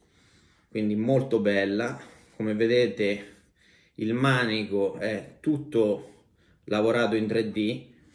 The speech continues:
quindi avete praticamente il rilievo e queste bombature che fanno veramente tanta, tanta differenza.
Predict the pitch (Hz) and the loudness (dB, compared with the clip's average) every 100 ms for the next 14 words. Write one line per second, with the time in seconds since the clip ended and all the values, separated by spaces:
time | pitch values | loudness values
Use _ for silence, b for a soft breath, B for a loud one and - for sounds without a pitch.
0 | - 131 117 113 120 123 120 104 110 - | -8 -4 0 2 4 4 2 2 -2 0
1 | 110 104 113 117 120 117 110 - 101 98 | 0 0 0 0 0 -2 -2 0 0 -2
2 | B B B B B B B B _ _ | B B B B B B B B _ _
3 | 117 113 127 120 127 123 123 110 139 139 | -2 0 0 2 4 6 4 4 2 0
4 | B B B - - 123 120 - - _ | B B B -10 -2 0 0 -8 -20 _
5 | - 113 113 104 120 127 120 123 110 104 | -6 -2 0 2 2 2 0 0 0 0
6 | 107 120 B B B B _ - 117 107 | 2 0 B B B B _ 0 2 2
7 | B B B B B B B B B _ | B B B B B B B B B _
8 | - 135 123 113 113 123 123 117 107 120 | 0 2 2 2 2 2 2 2 2 0
9 | - 110 104 104 110 110 98 98 98 101 | 2 2 0 0 0 0 -2 -2 -4 -4
10 | - 101 95 82 67 - 78 | -4 -4 -4 -6 -10 -14 -16